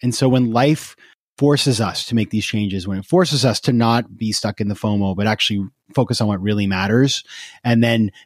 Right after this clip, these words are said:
make the changes we need to get it, we're given that opportunity. Do we rise to the occasion or don't we? And it reminds me of this concept that if people haven't heard about it, I think it's a really valuable concept, especially for the times we're in, of post-traumatic growth. We think that when something bad happens to us or to somebody,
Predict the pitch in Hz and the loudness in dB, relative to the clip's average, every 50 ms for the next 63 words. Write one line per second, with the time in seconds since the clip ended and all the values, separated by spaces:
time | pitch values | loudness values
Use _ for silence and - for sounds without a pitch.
0 | _ 113 120 120 120 - - 110 - - 110 110 110 110 107 107 107 104 104 104 | _ 0 2 2 2 0 -4 -6 -6 -4 -2 -2 -2 -4 -4 -4 -4 -4 -4 -6
1 | - - 90 107 104 107 107 104 123 123 113 147 156 151 156 147 139 127 120 117 | -6 -6 -6 -4 -4 -4 -4 -4 -4 0 2 2 2 4 4 4 4 4 2 2
2 | - 120 - - - 131 123 110 98 95 92 95 101 - - _ _ _ - 117 | 0 -2 -4 -2 -2 0 0 0 -2 -2 -4 -6 -8 -12 -18 _ _ _ -2 0
3 | 117 113 107 107 107 110 110 - - 113 110 101 - 107 104 98 92 104 98 95 | 0 2 2 2 0 0 -2 -2 -4 -6 -8 -6 -6 -6 -6 -6 -6 -6 -8 -6
4 | 92 - 131 151 175 151 95 87 85 85 95 110 113 113 - 147 143 147 143 151 | 0 0 2 2 2 -2 -4 -8 -10 -10 -6 -6 -6 -4 -2 0 2 2 4 4
5 | 151 160 170 156 151 170 151 135 120 123 120 - - 131 127 123 - - 113 107 | 4 4 2 2 4 2 2 2 2 -2 -4 -2 -4 -4 -4 -4 -2 -4 -6 -6
6 | - - 104 104 113 107 - - _ - 139 117 117 107 117 117 113 107 92 117 | -6 -12 -16 -14 -14 -14 -16 -14 _ -2 2 2 2 2 2 2 0 0 0 2
7 | 120 123 117 101 98 92 92 98 95 85 95 98 - - 98 - 104 - 101 101 | 2 2 2 2 0 0 0 -2 -4 -6 -8 -10 -10 -8 -10 -10 -8 -6 -4 -2
8 | 101 117 127 127 120 113 104 101 117 113 113 110 110 98 101 - - 110 107 101 | 2 4 4 4 4 4 2 2 2 2 4 4 2 2 0 0 0 0 -2 0
9 | - 101 95 - - - - 104 - - 101 - - 98 92 - - 98 98 95 | -2 -4 -6 -6 -8 -4 -4 -4 -4 -4 -8 -8 -8 -8 -8 -6 -4 -4 -4 -4
10 | 92 95 95 107 123 120 113 98 92 - - 120 - - - 139 131 120 - - | -4 -2 0 2 2 2 2 0 -2 -2 -4 -6 -6 -2 0 0 0 0 -2 -6
11 | - - 123 113 104 104 104 95 - - 98 104 101 90 82 - - - - - | -4 0 2 2 2 2 0 -2 -4 -4 0 0 0 0 -2 -6 -12 -16 -18 -20
12 | _ _ _ - 135 135 - - 170 175 180 - - - 147 127 127 117 - - | _ _ _ -2 -2 -2 0 2 0 0 0 0 0 0 2 2 2 0 0 0
13 | 127 110 - 127 113 104 107 107 107 107 104 95 107 98 - - 98 92 - - | -2 0 0 0 0 2 2 2 2 2 0 0 -2 -4 -4 -4 -6 -8 -6 -6
14 | - 95 90 87 87 - - 95 92 - - 101 92 90 92 90 90 90 | -6 -4 -4 -4 -4 -6 -8 -8 -8 -6 -6 -6 -6 -6 -8 -8 -8 -10